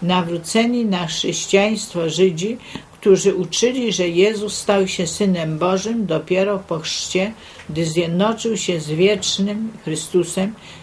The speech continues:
istotą nie mającą boskiej natury, która nie mogła zbawić ludzkości, ale przybyła, by wzywać ludzi do posłuszeństwa Bogu. Mniej więcej pod koniec trzeciego wieku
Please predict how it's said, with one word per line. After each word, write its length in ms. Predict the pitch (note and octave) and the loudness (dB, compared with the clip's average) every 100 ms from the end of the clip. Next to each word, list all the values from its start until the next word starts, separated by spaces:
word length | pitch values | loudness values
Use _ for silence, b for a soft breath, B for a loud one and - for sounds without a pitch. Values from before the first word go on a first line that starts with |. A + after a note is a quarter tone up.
| - | -8
istotą 600 | E3 - - A3+ A#3 B3 | -6 -2 0 0 0 -2
nie 200 | A3 F3+ | 0 0
mającą 640 | E3+ E3+ F#3+ A3 G#3 G3+ | -2 -2 0 -2 -2 -2
boskiej 540 | E3+ F#3 G3 - F3+ D#3+ | 0 0 0 -2 -4 -2
natury, 600 | D3+ D3+ - E3+ E3 G#3 B B B - | -4 -4 -4 -4 -4 -6 B B B -4
która 260 | F3+ F3+ | 0 0
nie 200 | F3+ F3 | 0 0
mogła 380 | F3+ A3+ A#3+ A3+ | 0 0 0 -2
zbawić 600 | F#3+ - G3+ G3+ F#3+ E3 | -2 -4 0 0 0 -4
ludzkości, 760 | E3 D#3+ - F#3 F3 - - G#3 | -6 -8 -2 0 0 -4 -4 -2
ale 260 | F3+ E3+ | -2 -4
przybyła, 720 | D#3+ - F3 D3+ D#3+ E3+ F#3+ B B B - | -4 -2 -2 0 -2 -2 -4 B B B -4
by 140 | D#3+ | -2
wzywać 600 | D#3 - A3+ A#3 A3+ E3 | -2 4 4 4 0 0
ludzi 400 | D#3+ F3+ F#3 F#3 | 2 2 2 0
do 140 | D#3+ | 0
posłuszeństwa 1120 | D#3+ D#3+ - - D3+ D#3+ - - - - - - B B B B - | -4 -4 -4 -4 -2 -2 -2 -2 -4 -6 -8 -10 B B B B -14
Bogu. 560 | C#3+ D#3 D#3 - - - - B B - | -2 2 2 0 -8 -12 -14 B B -6
Mniej 380 | E3 F#3+ A3+ A#3+ | 0 2 2 2
więcej 560 | G#3 G3+ G3 F#3+ A3+ | 0 0 -2 0 -2
pod 280 | A3+ F#3 E3+ | 0 -4 -4
koniec 500 | - A#3 A#3+ G3 - | 0 2 2 -2 -4
trzeciego 600 | - E3 G#3+ G#3+ G3 E3 | -4 -2 0 0 0 0
wieku 440 | E3+ F#3 F#3 A3 | 2 0 -2 -6